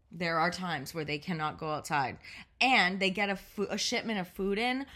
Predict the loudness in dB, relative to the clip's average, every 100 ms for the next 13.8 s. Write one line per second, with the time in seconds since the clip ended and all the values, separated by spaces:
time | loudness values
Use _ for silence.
0 | -20 -2 2 2 0 -4 -2 -2 -2 0
1 | -2 -2 -6 -4 -6 -4 0 2 2 -2
2 | -6 -6 -4 -2 -2 -2 -4 -10 -16 -10
3 | 0 0 2 0 -2 -6 -6 -4 -2 -2
4 | -2 -2 -2 -2 -4 -4 -4 -4 -6 -8
5 | -6 -4 -4 -4 -2 -2 -2 -4 -6 -4
6 | -2 -2 -6 -8 -8 -6 0 0 -2 -8
7 | -20 -10 -8 -8 -8 -8 -8 -8 -6 -6
8 | -8 -8 -8 -8 -12 -8 -4 -4 -6 -14
9 | -20 -20 -20 _ 0 2 2 2 -2 -6
10 | -12 -20 -20 _ _ -20 -10 -4 -4 -4
11 | -10 -8 -2 0 0 -4 -4 -4 -2 -4
12 | -2 -4 -4 -6 -6 -8 -12 -10 -10 -6
13 | -6 -4 -2 0 0 -2 -6